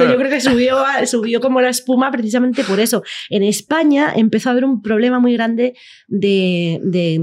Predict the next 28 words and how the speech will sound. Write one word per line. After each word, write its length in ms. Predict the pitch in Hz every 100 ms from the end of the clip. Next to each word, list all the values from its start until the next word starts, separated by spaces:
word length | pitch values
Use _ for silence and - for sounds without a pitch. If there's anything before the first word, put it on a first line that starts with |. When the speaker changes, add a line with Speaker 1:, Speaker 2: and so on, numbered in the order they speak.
| 151
Speaker 2:
insonorización, 800 | 180 170 196 175 170 170 233 208
o 40 | -
sea, 140 | 180
de 60 | 165
la 80 |
falta 260 | 156 196 226
de 60 | 220
insonorización 580 | 214 196 202 170 208
de 60 | 220
los 120 | 196
garitos 460 | 170 180 214 208 190
donde 240 | 180 175
había 480 | 160 175 170 165 160
conciertos. 720 | 151 127 - 120 - - -
Speaker 1:
Ujú. 280 | 98 87 87 104 - - -
Speaker 2:
Entonces, 400 | - 175 190 208
claro, 360 | - 240 220 -
los, 240 | 185 180 180
lo-, 180 | 175
los 160 | 180 170
dueños 240 | 190 214
de 80 | 214
locales 480 | 214 208 240 220 170
donde 220 | 170 170
había 280 | 160 180 180
shows 640 | 170 220 220 196 202 - _ _ _ _ _ _ _
en 160 | 202 196
directo, 680 | 214 240 - 214 233 -